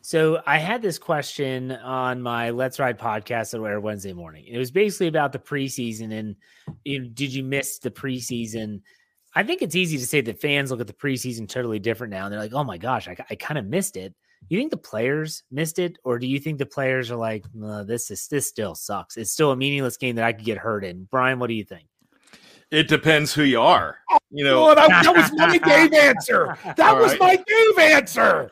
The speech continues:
Speaker 3: Come
Speaker 2: Okay,
Speaker 3: on.
Speaker 2: I, uh,
Speaker 3: Yeah, you're
Speaker 2: actually,
Speaker 3: exactly right.
Speaker 2: uh, I don't know, but I know who does know, and it's, it's editor Dave Schofield. Let's go to him.
Speaker 3: <laughs> No,
Speaker 2: Jeff.
Speaker 3: Brian, you're, you're ex-, no, you're exactly right.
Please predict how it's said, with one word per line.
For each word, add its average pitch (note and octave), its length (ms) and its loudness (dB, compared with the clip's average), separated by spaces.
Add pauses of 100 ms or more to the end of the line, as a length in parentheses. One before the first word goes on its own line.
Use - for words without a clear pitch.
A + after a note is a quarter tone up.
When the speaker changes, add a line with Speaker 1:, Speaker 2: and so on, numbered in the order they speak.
(280)
Speaker 3:
Come C#3+ 120 2
Speaker 2:
Okay, D#3 220 8
Speaker 3:
on. D#3+ 80 6
Speaker 2:
I, E3 220 6
uh, D3+ 260 6
Speaker 3:
Yeah, F#3 120 4 (280)
you're B3+ 180 2
Speaker 2:
actually, A3+ 200 8 (240)
Speaker 3:
exactly G3+ 60 10
right. F#3+ 100 8
Speaker 2:
uh, F3 140 6 (260)
I A3+ 160 6
don't C4 260 6
know, G#3+ 600 4
but F#3+ 260 4
I F3+ 140 4
know G#3 340 2
who F#3 240 -2
does G#3 300 4
know, D#3+ 480 0
and D#3 100 -4
it's, - 300 -8 (580)
it's F3 260 0
editor G3 320 6
Dave F3+ 320 4
Schofield. E3+ 720 0
Let's F#3+ 160 -2
go A3+ 180 6
to G3+ 220 6
him. F#3 580 0
Speaker 3:
<laughs> - 40 -20 (100)
No, G3+ 160 6
Speaker 2:
Jeff. G#3 120 4
Speaker 3:
Brian, G#3+ 240 8
you're, A#3 260 2
you're B3+ 260 0
ex-, A3 140 -6
no, C#4 200 4
you're A3 200 -2
exactly G#3+ 400 -4
right. G3+ 320 2